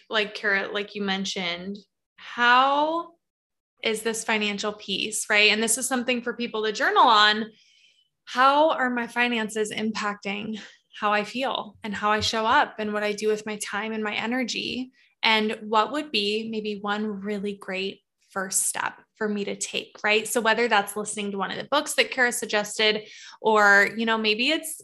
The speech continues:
just starting to explore possible budgets or types of budgets, or maybe it's setting aside twenty dollars a month, fifty dollars a month. What is that one baby step that you feel will be helpful for you? Um,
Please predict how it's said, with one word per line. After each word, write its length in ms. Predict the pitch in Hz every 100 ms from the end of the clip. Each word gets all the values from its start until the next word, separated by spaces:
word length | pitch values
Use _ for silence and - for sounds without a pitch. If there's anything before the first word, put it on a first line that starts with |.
| 240
just 320 | 226 269 294
starting 360 | - 320 330 330
to 120 | 311
explore 640 | 311 - - 277 277 302 302
possible 440 | 294 269 - 277 269
budgets 680 | 277 311 302 269 233 220 -
or 160 | 233
types 360 | 233 247 254 -
of 140 | 240
budgets, 580 | 214 208 - - 208 -
or 240 | - 233 220
maybe 300 | 214 214 277
it's 180 | 269
setting 300 | - 214 240
aside 580 | 254 254 262 427 294 208 - _ _ _
twenty 360 | - - 233 240
dollars 340 | 254 254 254
a 40 | 277
month, 360 | 311 254 - _ _
fifty 300 | 214 202 226
dollars 400 | 233 240 247 240
a 20 |
month. 280 | 262 311 - - - - _
What 160 | 247 262
is 160 | 285
that 220 | 285 233 214
one 260 | 214 233
baby 260 | 240 240 247
step 440 | - 180 190 - -
that 100 | 220
you 240 | 220 254
feel 560 | 262 254 233 185 220 220
will 120 | 226
be 120 | 233
helpful 400 | 214 311 392 254
for 160 | 214 208
you? 360 | 208 196 - 240 - - - - -
Um, 400 | 220 214 208